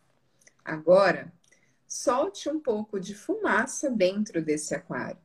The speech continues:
como aquelas máquinas de fumaça. Essa fumaça representa as partículas de Deus.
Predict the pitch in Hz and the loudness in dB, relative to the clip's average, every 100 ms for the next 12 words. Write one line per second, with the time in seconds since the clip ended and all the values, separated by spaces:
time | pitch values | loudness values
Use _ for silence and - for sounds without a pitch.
0 | _ _ _ _ _ _ - 262 466 440 | _ _ _ _ _ _ 4 4 4 -2
1 | 381 381 339 214 185 165 - 160 160 160 | 0 0 0 2 2 2 -2 -4 -4 -6
2 | - - 151 127 156 - - - _ _ | -10 -6 -6 -6 -10 -14 -16 -20 _ _
3 | _ _ _ _ - 175 175 190 208 196 | _ _ _ _ -2 0 0 -2 0 4
4 | 196 262 262 233 196 214 160 170 185 220 | 4 4 0 0 0 2 2 4 2 4
5 | 220 156 - 185 180 - 196 208 - 190 | 0 -2 -4 -2 -2 2 2 2 -2 -4
6 | - 190 196 196 220 208 160 156 170 - | -2 -2 -2 -2 -4 0 2 0 -4 -8
7 | - | -8